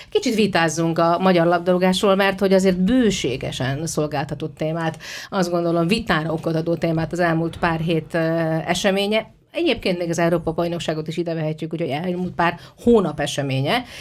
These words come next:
Viszont kezdjünk rögtön egy olyan dologgal, ugye, hogy szombaton este, ö, mármint, hogy, ö, a műsorunk felvételéhez képest ma este,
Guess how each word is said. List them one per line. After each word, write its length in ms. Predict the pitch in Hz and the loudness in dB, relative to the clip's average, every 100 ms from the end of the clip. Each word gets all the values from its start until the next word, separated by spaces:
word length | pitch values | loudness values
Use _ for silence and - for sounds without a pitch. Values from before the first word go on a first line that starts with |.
| - - - | -16 -16 -4
Viszont 260 | 208 240 233 | 0 2 4
kezdjünk 300 | 359 220 190 | 4 4 4
rögtön 340 | 208 190 175 | 2 2 0
egy 280 | 156 156 160 | 0 -2 0
olyan 280 | 156 165 151 | 0 -2 -2
dologgal, 380 | 190 220 180 165 | 0 2 2 2
ugye, 200 | 160 160 | 2 2
hogy 100 | 156 | 2
szombaton 400 | 294 247 190 170 | 2 2 2 0
este, 480 | 147 - 147 180 269 - | -2 -4 -2 -2 -2 -6
ö, 60 | 175 170 170 165 160 160 160 | -6 -4 -2 -2 -4 -4 -6
mármint, 320 | 147 151 147 - | -6 -6 -8 -10
hogy, 220 | 139 - 170 139 156 | -10 -8 -8 -8 -10
ö, 60 | - | -8
a 140 | 156 - | -8 -4
műsorunk 400 | 165 - 151 160 | -2 0 -2 -2
felvételéhez 520 | 175 160 156 147 143 | -2 0 -2 -4 -6
képest 320 | 143 139 135 | -8 -8 -6
ma 200 | 156 156 | -2 0
este, 460 | 196 262 - 185 | 0 -2 0 0